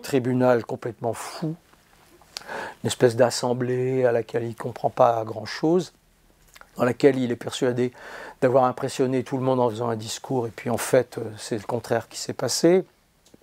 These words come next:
Et puis les tables de la loi qui sont devant lui, euh, devant le juge, c'est, c'est en fait une revue pornographique, et cetera, et cetera. Il y a une destruction comme ça de la, de l'univers judiciaire, euh, très, très satirique,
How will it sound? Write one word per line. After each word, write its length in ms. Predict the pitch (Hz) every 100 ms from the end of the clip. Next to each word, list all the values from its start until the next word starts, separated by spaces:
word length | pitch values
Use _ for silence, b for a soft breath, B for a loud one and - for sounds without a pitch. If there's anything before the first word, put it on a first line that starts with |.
| _ _ B B B B B
Et 60 | 123
puis 320 | - 143 135
les 140 | 127 123
tables 400 | - 135 123 120
de 100 | 123
la 160 | 123
loi 320 | 123 127 131 123
qui 140 | -
sont 160 | - 120
devant 240 | 113 120
lui, 400 | 120 127 131 123
euh, 240 | 110 110 110 - _ _ _ _ - -
devant 280 | 131 117 123
le 120 | 127
juge, 500 | 117 127 127 110 - B B B B B
c'est, 320 | - - - -
c'est 220 | - 127
en 60 | 131
fait 260 | - 139
une 120 | 143 120
revue 300 | 127 110 123
pornographique, 840 | 120 123 123 135 - 175 175 170
et 40 |
cetera, 340 | 135 - 143 147
et 60 |
cetera. 240 | - - 147
Il 20 |
y 40 |
a 40 | 135
une 80 | 131
destruction 680 | 143 - 151 - - 165
comme 140 | 117 117
ça 200 | 139 120
de 100 | 120
la, 140 | - B B B B -
de 80 | 131
l'univers 400 | 131 143 131 131
judiciaire, 800 | 120 120 117 - 160 170 170 135
euh, 300 | 120 117 117 B B B -
très, 360 | - 147 135
très 560 | 120 - 135 127 123 120
satirique, 760 | 117 135 - 147 208 220 -